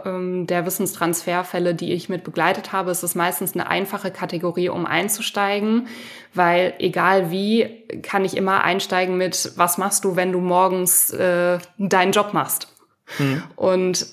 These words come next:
Speaker 1: dann entwickeln sich natürlich schnell Dinge, weil, äh, an was muss ich denken, an welche analogen Dinge muss ich denken, an welche digitalen Dinge muss ich denken und so weiter.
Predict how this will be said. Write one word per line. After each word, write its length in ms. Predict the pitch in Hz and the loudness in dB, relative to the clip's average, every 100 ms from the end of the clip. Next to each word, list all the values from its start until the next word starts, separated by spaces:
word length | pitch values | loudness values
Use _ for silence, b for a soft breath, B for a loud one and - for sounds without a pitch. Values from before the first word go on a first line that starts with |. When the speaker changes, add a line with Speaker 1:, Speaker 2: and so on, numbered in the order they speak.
| - | -4
Speaker 1:
dann 480 | 180 180 185 190 185 | 2 4 4 0 0
entwickeln 480 | 180 196 196 190 | 2 2 2 0
sich 160 | 170 170 | 0 0
natürlich 480 | 180 170 180 170 - | -2 -2 -2 -2 -2
schnell 300 | 180 175 170 | 0 2 2
Dinge, 400 | 180 180 170 151 | 2 2 2 2
weil, 380 | 160 160 165 - | 2 2 0 -2
äh, 40 | |
an 300 | - - 175 | -6 -4 0
was 180 | 170 170 | 0 -2
muss 160 | 180 175 | -4 -4
ich 140 | 170 | -4
denken, 320 | 180 185 175 | -4 -2 0
an 160 | 165 160 | 0 2
welche 260 | 165 - | 0 0
analogen 460 | 180 190 190 196 196 | 0 2 2 2 2
Dinge 220 | 190 185 | 0 0
muss 180 | 185 180 | -2 -2
ich 140 | 175 | -4
denken, 180 | - 175 | -2 0
an 60 | 175 | 2
welche 200 | 175 180 | 0 0
digitalen 520 | 190 220 - 185 185 | -2 -4 -4 -4 -2
Dinge 180 | 185 190 | 0 0
muss 240 | 185 180 | -2 -2
ich 140 | 185 - | -4 -4
denken 320 | 180 185 185 | -2 -2 -4
und 100 | 180 | -4
so 140 | 175 | -2
weiter. 340 | 170 175 190 | 0 0 0